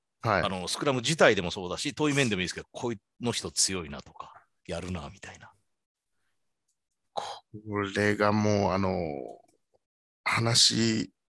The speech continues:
Speaker 1: 結構飛んじゃうんですけど、
Speaker 2: はいはい。
Speaker 1: あの、六年前ぐらいですかね。
Speaker 2: うんうん。
Speaker 1: あの、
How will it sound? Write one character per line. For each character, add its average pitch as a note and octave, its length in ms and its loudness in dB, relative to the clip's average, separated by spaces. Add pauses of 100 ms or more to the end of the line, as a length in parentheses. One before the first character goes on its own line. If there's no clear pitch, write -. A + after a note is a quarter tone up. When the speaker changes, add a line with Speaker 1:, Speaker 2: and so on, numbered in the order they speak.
(500)
Speaker 1:
結 - 120 -8
構 - 120 -2
飛 A2+ 220 4
ん B2 60 8
じ A#2 80 6
ゃ A2+ 100 6
う A2 40 6
ん - 20 4
で G2+ 60 0
す - 40 -2
け - 100 -2
ど、 D#2 220 -2
Speaker 2:
は F2+ 160 -2
い E2 60 -2
は D2 120 -10
い。 C#2 120 -12 (640)
Speaker 1:
あ - 80 -4
の、 G2 200 -4 (960)
六 - 380 -6
年 D3 180 8
前 F#3 140 8
ぐ C#3 60 4
ら F#2+ 60 4
い - 20 4
で G2 40 0
す - 60 -6
か - 80 -4
ね。 - 400 -8
Speaker 2:
う A#2 40 0
ん - 40 2
う - 20 0
ん。 D#2 260 -8 (680)
Speaker 1:
あ G1+ 120 -8
の、 - 380 -10